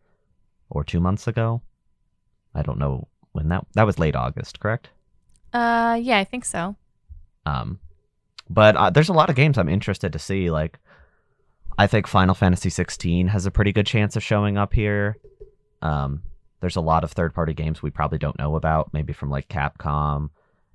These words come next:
Speaker 1: from rumors, maybe even from Konami. We'll see. I, I'm excited to watch this. I'm glad that it's, you know, only twenty minutes and not some overblown show that's gonna be, like, fifty minutes of just boring
Speaker 2: <laughs>
Speaker 1: ads for games I don't really care about.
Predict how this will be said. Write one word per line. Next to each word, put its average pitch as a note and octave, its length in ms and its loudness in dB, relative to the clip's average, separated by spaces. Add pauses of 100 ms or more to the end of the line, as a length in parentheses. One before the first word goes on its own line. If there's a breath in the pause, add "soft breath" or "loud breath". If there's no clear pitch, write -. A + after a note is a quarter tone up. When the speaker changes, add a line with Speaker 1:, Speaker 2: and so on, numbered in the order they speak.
(640)
Speaker 1:
from E2 320 -2
rumors, E2 500 0
maybe D2+ 240 0
even D2+ 220 -2
from D#2 220 -6
Konami. G#2 720 0 (1500)
We'll B2 140 0
see. D2 320 -2
I, F#2 180 6
I'm A#2 180 8
excited G2 360 4
to E2+ 60 -2
watch D2+ 300 -2
this. - 380 -4 (460)
I'm E2+ 180 2
glad F2 300 4
that F#2+ 120 2
it's, - 300 -8 (1000)
you D#2 120 -6
know, C#2 180 -8 (600)
only D#2+ 260 0
twenty D#2 320 -2
minutes D2+ 500 -4
and D2 100 -4
not C#2+ 200 -2
some D#2 180 -4
overblown D2+ 540 -2
show D2 300 -4
that's D2 180 -6
gonna D#2 160 -4
be, D2+ 80 -4
like, D2 180 -4
fifty D#2+ 300 -2
minutes C#2+ 280 0
of D#2 80 -2
just - 200 -4
boring C#2+ 300 0
Speaker 2:
<laughs> - 0 -
Speaker 1:
ads D2 360 0
for - 160 -6
games D2+ 280 -2
I F2 80 4
don't E2 100 -2
really F2 140 0
care E2+ 160 2
about. E2+ 300 0